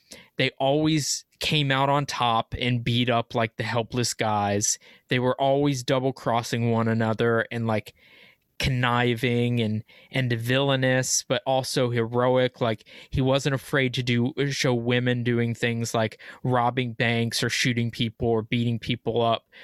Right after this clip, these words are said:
which at the time was really unusual and would have been considered blasphemous. Um, so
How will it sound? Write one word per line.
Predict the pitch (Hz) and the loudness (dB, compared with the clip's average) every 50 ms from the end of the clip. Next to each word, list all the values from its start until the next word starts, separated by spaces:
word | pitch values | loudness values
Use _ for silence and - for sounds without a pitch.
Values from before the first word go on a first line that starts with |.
| - - | -16 -6
which | - 131 131 - - | -4 -2 0 0 0
at | 139 127 - | 0 -2 -4
the | 131 | -8
time | - - - - 226 254 208 131 117 110 110 107 107 - - - - - _ | -10 -6 -2 0 2 2 2 2 2 2 0 0 -2 -4 -8 -14 -20 -8 _
was | - 135 135 123 123 | -2 0 0 0 -2
really | 120 120 139 156 165 151 139 135 123 120 117 110 - _ _ _ _ _ _ _ _ _ _ _ _ _ _ _ _ _ _ _ _ | -4 0 0 2 2 2 2 0 0 0 0 -2 -4 _ _ _ _ _ _ _ _ _ _ _ _ _ _ _ _ _ _ _ _
unusual | - 143 147 143 135 135 143 170 190 180 139 127 120 113 110 104 98 92 87 - | -2 0 0 0 0 2 2 2 2 2 0 0 0 2 2 2 0 -2 -2 -2
and | - 123 123 120 120 123 120 | -2 0 0 0 0 -2 -2
would | 127 131 139 135 | 0 0 0 0
have | 127 117 | -2 -2
been | 131 127 123 | -4 -4 -4
considered | 117 - 131 120 117 - - 135 120 123 117 113 110 110 - _ _ _ _ _ _ _ _ _ _ _ _ _ _ _ _ | -4 -4 -4 -2 -2 -2 0 0 2 2 2 2 0 -2 -4 _ _ _ _ _ _ _ _ _ _ _ _ _ _ _ _
blasphemous. | - 127 131 123 120 127 151 165 - - - 120 104 95 92 - - - - - - _ - - - _ - | -4 -2 0 2 2 2 0 -2 -4 -4 -4 -4 -4 -4 -4 -4 -2 -2 -2 -4 -6 _ -20 -20 -16 _ -4
Um, | 123 120 117 117 113 110 113 113 - - _ - - _ _ _ _ _ _ - - _ _ | -2 0 0 0 0 -2 -4 -6 -8 -14 _ -20 -20 _ _ _ _ _ _ -20 -20 _ _
so | - - - - 143 131 131 131 131 131 | -2 0 2 2 4 4 2 2 0 -2